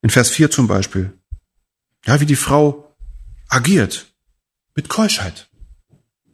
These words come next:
Oder die andere Übersetzung übersetzt den in Furcht keuschen Wandel mit Ehrfurcht, mit Heiligkeit. Ein Leben, das von der Ehrfurcht vor Gott bestimmt wird, das seine Heiligkeit widerspiegelt.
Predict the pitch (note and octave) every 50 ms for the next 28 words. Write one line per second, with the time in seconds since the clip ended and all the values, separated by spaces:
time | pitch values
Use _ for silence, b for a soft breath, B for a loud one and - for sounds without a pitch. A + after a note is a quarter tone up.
0 | _ _ _ _ _ _ - - _ _ _ _ _ - - - - - _ _
1 | _ _ _ _ _ - A#2+ A2+ A#2 G#2+ G2 F#2+ F#2+ - - _ _ _ - -
2 | A2+ C3+ C#3+ D3 D3 C3 B2+ A2+ C3 C3+ C3 - C3 B2 A#2 A2 A2+ - _ _
3 | _ _ _ _ _ _ _ A#2 B2 A#2+ A#2 C3+ C#3 C#3 - - - B2+ B2 B2
4 | A#2 A2+ - - D3 D#3 C#3+ - - - - C#3 C3+ C#3 - - C3 B2 A#2+ B2+
5 | C3+ C#3 C3+ C3 B2 - - _ _ _ B2 A#2+ - - - E3+ F3+ F3+ - -
6 | - A2 F#2 - - - A2+ - - - D#3 F3+ F#3+ F#3+ E3+ B2+ - - - -
7 | G#2+ F#2 - - - - _ _ _ _ _ _ _ _ _ _ _ _ _ _
8 | _ - _ _ _ _ _ _ _ _ _ _ _ _ _ _ _ _ _ _
9 | _ _ _ _ _ - A#2 B2+ C3 B2+ E3 G#3 A3 G3+ G3+ G3 F#3 E3+ - _
10 | _ _ _ _ - B2+ B2 - - D3+ D3+ C#3 C#3+ - - F#3+ G3+ F#3 - -
11 | F3+ E3 - - - D3+ C#3 C#3 F3 E3+ E3+ - - D3+ C3 - - F3+ F#3 G3
12 | F#3 - - G#2+ F#2 - - - - B2+ - - - - _ _ _ A#2 A2 A2
13 | A#2+ D#3+ E3 F#3 G3 G3 G3 E3+ D#3 F3 F#3 F3+ E3+ D3+ C3 - - D#3 D3+ C#3
14 | - - G3+ G3 C#3 A2+ - - - G#2+ F2+ F2+ G2+ - -